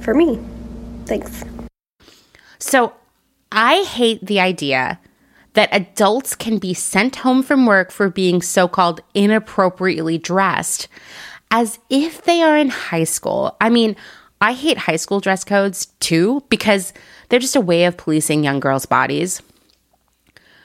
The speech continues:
Speaker 2: But I think if your job isn't dealing with customers and there aren't uniforms or safety issues, why are you being sent home? Something smells wrong with this,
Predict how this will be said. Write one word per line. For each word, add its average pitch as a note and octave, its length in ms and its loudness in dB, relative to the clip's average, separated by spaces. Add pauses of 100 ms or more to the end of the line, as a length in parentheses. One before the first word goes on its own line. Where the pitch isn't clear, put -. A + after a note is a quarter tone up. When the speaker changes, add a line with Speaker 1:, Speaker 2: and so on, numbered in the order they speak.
(400)
Speaker 2:
But A#3+ 100 2
I C4 80 2
think F#4+ 420 0 (120)
if A3+ 180 0
your A#3+ 100 2
job F#3+ 500 0
isn't F3 280 0
dealing D#3 300 0
with C#3+ 120 -8
customers C#3 640 -4
and D3 200 -2
there D3+ 100 2
aren't E3+ 240 2
uniforms C#3+ 760 0
or - 80 -6
safety C#3 540 -2
issues, C3 520 -2 (960)
why A3+ 240 0
are B3+ 40 2
you C#4 140 2
being A#3 200 0
sent G#3 320 -6
home? E3+ 520 -8 (840)
Something F#4 640 0 (160)
smells E3 420 0
wrong C#3+ 220 2
with C#3+ 120 -2
this, - 440 -4